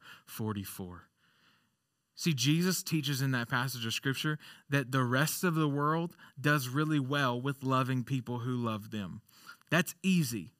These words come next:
If you're in the spot right now, even in the political climate that we're in, where the people you love and the people you pray for and the people you serve are just the people who vote like you, let me tell you,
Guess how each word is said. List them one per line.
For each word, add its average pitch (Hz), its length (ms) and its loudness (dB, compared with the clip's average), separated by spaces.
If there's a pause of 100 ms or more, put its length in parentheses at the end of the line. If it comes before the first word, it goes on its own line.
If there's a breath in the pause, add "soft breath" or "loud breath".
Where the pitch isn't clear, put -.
(400 loud breath)
If 151 160 4
you're 180 240 4
in 214 80 4
the 190 80 4
spot 170 440 2
right 170 240 2
now, 160 360 2
even 175 260 4
in 175 140 4
the 156 80 2
political 156 560 0
climate 151 480 0
that 143 160 -4
we're 143 180 -2
in, 160 240 0 (240 loud breath)
where 151 140 4
the 135 100 4
people 180 340 2
you 165 220 4
love 156 460 2
and 143 100 2
the 135 60 -2
people 156 280 -2
you 147 160 2
pray 160 320 0
for 165 280 0
and 143 80 2
the - 20 -4
people 156 320 -2
you 151 160 0
serve 160 400 2 (240 loud breath)
are 139 100 4
just 147 220 4
the 156 80 4
people 156 300 2
who 151 160 4
vote 135 340 4
like 165 280 0
you, 196 200 4 (220 loud breath)
let 151 240 6
me 202 100 6
tell 202 300 4
you, 160 260 2